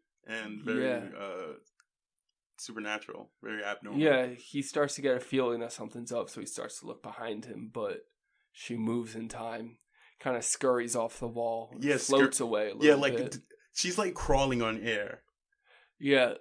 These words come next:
Speaker 2: like, f-, a little bit kinda looks like, uh, that live action Peter Pan.
Speaker 1: Mm-hmm.
Speaker 2: Uh, I mean, it's, like, probably the same kind of wires. <laughs>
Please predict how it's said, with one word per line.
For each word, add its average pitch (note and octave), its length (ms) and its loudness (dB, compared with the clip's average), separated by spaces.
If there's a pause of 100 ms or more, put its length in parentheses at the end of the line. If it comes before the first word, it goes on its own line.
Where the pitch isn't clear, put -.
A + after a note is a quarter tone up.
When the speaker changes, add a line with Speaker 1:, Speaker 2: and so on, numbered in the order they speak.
(240)
Speaker 2:
like, D#3 180 2
f-, - 280 -16
a D#3+ 80 4
little F#3+ 340 8
bit D#3 300 6
kinda B2 260 2
looks A#2+ 280 -4
like, A#2 300 -6
uh, A2+ 340 -2
that G2 220 -4
live G2 260 0
action G2 540 -6
Peter - 280 -2
Pan. B2 520 -2 (300)
Speaker 1:
Mm-hmm. A#2+ 220 -6 (120)
Speaker 2:
Uh, - 360 -10 (1400)
I D3 40 -4
mean, D3 140 2
it's, B2+ 140 -6
like, A2+ 200 -4 (300)
probably - 240 -4
the - 80 -10
same - 200 -12
kind - 180 -12
of B2+ 80 -12
wires. - 540 -16 (680)
<laughs> - 60 10